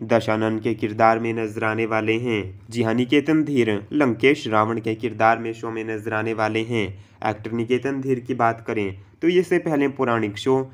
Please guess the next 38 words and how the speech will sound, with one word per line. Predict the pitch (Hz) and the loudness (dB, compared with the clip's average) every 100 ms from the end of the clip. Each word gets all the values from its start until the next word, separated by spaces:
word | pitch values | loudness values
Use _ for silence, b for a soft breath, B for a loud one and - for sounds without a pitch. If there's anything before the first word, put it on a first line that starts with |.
| B 113 | B -4
द्वारकाधीश | 113 110 110 107 107 117 107 | 2 2 2 -4 -4 -10 -8
भगवान | 110 107 110 110 | -6 -2 -2 -2
श्री | 113 107 | -6 -8
कृष्ण | 110 113 | -8 -6
में | 113 | -4
एक | 110 110 | -4 -4
कैमियो | 110 110 110 | -2 0 0
रोल | 110 110 107 | 0 0 -2
करते | 110 107 113 | -4 -2 -2
नजर | 110 104 110 | -2 -2 2
आए | 110 107 | 2 2
थे। | 110 107 95 | -4 -4 -4
तो | - _ _ 170 | -12 _ _ -2
वहीं | 185 | 2
ये | 180 | 2
बहुत | 156 151 143 | 2 0 2
से | 139 | 0
शोज | 127 110 104 | 0 -2 0
और | 135 | -2
मूवीज | 127 107 104 110 110 | -2 -2 -2 -2 0
का | 110 | -2
हिस्सा | 110 107 110 | -2 -4 0
रहे | 107 107 110 | 0 0 -2
हैं। | 117 117 95 - b b b | -2 -4 -6 -10 b b b
इनके | 120 117 113 | -4 -2 0
अलावा | 110 110 107 | 4 4 4
शो | 110 143 | 0 0
से | 156 160 | 0 0
जुड़ी | 143 139 147 | 2 4 4
हैं | 143 104 95 - | 4 0 -2 0
एक्ट्रेस | 143 123 - 139 151 | 2 2 2 0 0
शिल्पा | 139 113 104 113 | -2 -4 -2 -4
सकलानी | 107 110 113 110 113 98 95 B B | -4 -6 -2 -2 -2 -4 -8 B B
और | 180 | -2
शिल्पा | 175 196 185 | 0 0 2
सकलानी | 185 180 156 147 139 | 0 2 2 4 2
शो | 139 120 | 0 0
में | 104 104 95 | 0 0 -2